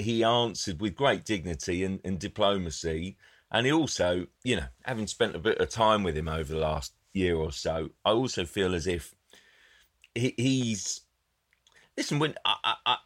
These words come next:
we're talking about an elite football manager here. I underestimated, frankly, how good he was as a manager and as a coach, but massively underestimated how good he was as a, as a, as a person. I mean, you know,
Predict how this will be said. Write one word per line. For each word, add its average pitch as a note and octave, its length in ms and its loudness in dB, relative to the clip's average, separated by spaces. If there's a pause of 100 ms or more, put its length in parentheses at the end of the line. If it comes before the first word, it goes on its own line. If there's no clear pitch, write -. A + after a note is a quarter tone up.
(180)
we're C3+ 140 0
talking D#3 380 2
about G#2 260 4
an G2+ 80 0
elite G2+ 320 2
football F2+ 280 -2
manager D#2 420 -4
here. C#2+ 340 -8
I C3+ 220 8
underestimated, F#2 920 4
frankly, D#2 380 -4
how D#2+ 160 0
good D#2 220 -2
he D#2+ 80 -2
was D2 260 -2
as D2 140 -6
a E2 60 0
manager D#2 400 -4
and D2+ 100 -4
as D2 120 -6
a D2+ 60 -8
coach, - 500 -4 (420)
but G2 160 4
massively G2+ 640 2
underestimated E2 920 -2
how E2 200 -2
good E2+ 220 -4
he D#2+ 100 -4
was D#2 300 -2
as C#2 100 -8
a, D2+ 100 -4 (240)
as E2 160 -2
a, D#2 180 0
as D#2 120 -2
a D#2+ 80 0
person. E2+ 640 0 (240)
I G#2+ 80 4
mean, A#2+ 360 0
you A#2+ 80 -2
know, D2+ 180 -2